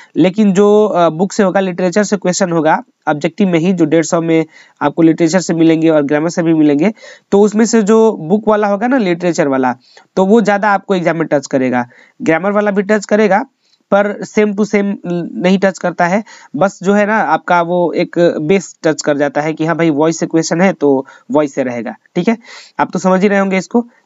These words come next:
चलिए आगे बढ़ाते हैं और देखते हैं कि सेक्शन ए में क्वेश्चंस कौन कौन से हैं। यहाँ पे रहा सेक्शन ए हमारा, ऑब्जेक्टिव टाइप क्वेश्चंस। यहाँ पे देखिए लिखा हुआ है, "Question number one to hundred have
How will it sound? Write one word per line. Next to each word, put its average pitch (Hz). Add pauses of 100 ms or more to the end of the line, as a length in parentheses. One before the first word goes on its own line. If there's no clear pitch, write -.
चलिए 196
आगे 190
बढ़ाते 190
हैं 202
और 185
देखते 175
हैं 190
कि 196
सेक्शन 185
ए 175
में 180
क्वेश्चंस 170
कौन 147
कौन 139
से 127
हैं। 120 (600)
यहाँ 170
पे 202
रहा 190
सेक्शन 190
ए 190
हमारा, 175 (300)
ऑब्जेक्टिव 165
टाइप 190
क्वेश्चंस। 202 (340)
यहाँ 165
पे 185
देखिए 190
लिखा 185
हुआ 175
है, 190
"Question 180
number 175
one 180
to 180
hundred 131 (480)
have 190